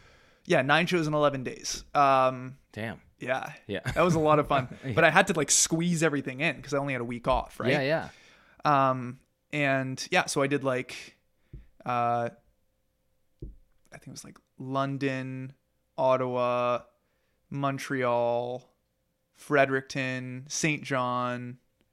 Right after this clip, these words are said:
Speaker 1: um, Moncton, and then I drove all the way back to Kingston from Moncton in one day.
Speaker 2: Jesus Christ.
Speaker 1: It was cra-, like, I'm
Speaker 2: What?
Speaker 1: crazy.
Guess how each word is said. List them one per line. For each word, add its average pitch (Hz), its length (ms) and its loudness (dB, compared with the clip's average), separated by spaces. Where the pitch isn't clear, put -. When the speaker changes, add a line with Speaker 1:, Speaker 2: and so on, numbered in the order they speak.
Speaker 1:
um, 117 680 -4
Moncton, 131 800 -4
and 135 160 -8
then 123 80 -6
I 123 60 -4
drove 127 360 -4
all 240 360 2
the 220 120 4
way 190 200 4
back 139 440 4
to 143 100 -4
Kingston 147 800 -6
from 135 220 -2
Moncton 127 420 -6
in 139 160 -4
one 135 200 0
day. - 260 -8
Speaker 2:
Jesus 170 560 -10
Christ. - 840 -18
Speaker 1:
It 190 240 6
was 139 520 4
cra-, - 180 -4
like, - 240 -4
I'm 139 220 6
Speaker 2:
What? - 80 -2
Speaker 1:
crazy. - 440 -6